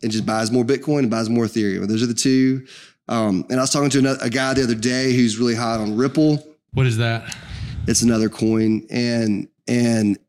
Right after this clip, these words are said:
Speaker 1: but it, they're in litigation right now. I don't know what the update is, but at least three weeks ago, there's, the S E C was trying to regulate, uh, Ripple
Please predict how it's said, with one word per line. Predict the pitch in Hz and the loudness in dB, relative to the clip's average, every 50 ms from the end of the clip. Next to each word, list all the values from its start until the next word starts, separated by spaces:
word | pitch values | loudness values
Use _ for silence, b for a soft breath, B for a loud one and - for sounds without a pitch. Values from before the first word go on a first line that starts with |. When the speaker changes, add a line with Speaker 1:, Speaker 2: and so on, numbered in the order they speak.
| _ _ | _ _
Speaker 1:
but | - 107 120 | -2 2 4
it, | 123 120 107 110 | 4 2 2 0
they're | 110 127 139 160 165 | 0 2 2 4 4
in | 147 127 127 120 | 4 4 4 4
litigation | 127 127 120 107 120 120 135 127 - 127 123 | 4 2 2 2 2 2 2 2 2 0 0
right | 117 110 107 95 | -2 -2 -4 -4
now. | 110 110 110 107 104 95 | -4 -4 -2 -4 -4 -4
I | 90 | -4
don't | 110 123 123 | -4 -2 -2
know | 117 | -2
what | 104 95 | -2 -4
the | 101 104 | -4 -6
update | 101 90 101 98 95 92 | -6 -6 -8 -10 -8 -8
is, | 90 90 - | -8 -8 -8
but | 101 92 | -8 -6
at | 95 | -2
least | 117 123 117 - - - | 0 0 0 0 -2 -2
three | 120 117 | 0 0
weeks | 110 110 104 - - | 2 0 0 0 -2
ago, | 107 95 104 95 95 95 92 B B B B B B B _ _ _ | -4 -4 -4 -6 -6 -10 -12 B B B B B B B _ _ _
there's, | - 113 113 110 104 95 | -2 0 2 2 0 -2
the | - 120 120 117 123 | 0 0 0 2 2
S | 131 123 - | 0 0 0
E | 127 117 | 0 0
C | 107 - - 127 123 120 117 117 | 0 0 2 2 2 2 2 2
was | 113 107 104 | 0 -2 -2
trying | - - - 107 104 104 104 104 98 90 | -4 -4 -4 -2 -2 -2 -4 -4 -6 -6
to | - - 107 98 92 98 95 90 | -4 -4 -4 -4 -4 -6 -10 -10
regulate, | - 98 101 107 110 113 127 120 120 120 110 110 107 107 104 101 92 - - _ _ _ _ _ _ _ _ | -8 -6 -4 -4 -2 -2 0 0 2 0 2 0 0 -2 -4 -4 -6 -8 -12 _ _ _ _ _ _ _ _
uh, | - 110 107 98 90 87 - | -8 -6 -4 -4 -6 -8 -8
Ripple | - 104 104 123 151 160 - 127 117 110 110 107 104 107 | -8 -2 0 2 0 2 2 2 2 2 2 2 0 -4